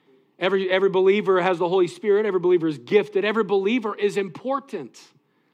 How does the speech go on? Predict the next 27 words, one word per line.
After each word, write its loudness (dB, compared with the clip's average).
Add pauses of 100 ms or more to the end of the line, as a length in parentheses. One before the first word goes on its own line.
(340)
Man, 0
God 4
says, -2
"I 4
put -4
you 0
in -2
the 0
church -2
and -4
I 0
want -2
to -4
use -2
you 0 (240)
in 2
the -2
church." -2
And -6
then -2
we, 0
we 2
looked 0
a -4
few -6
weeks -4
ago 0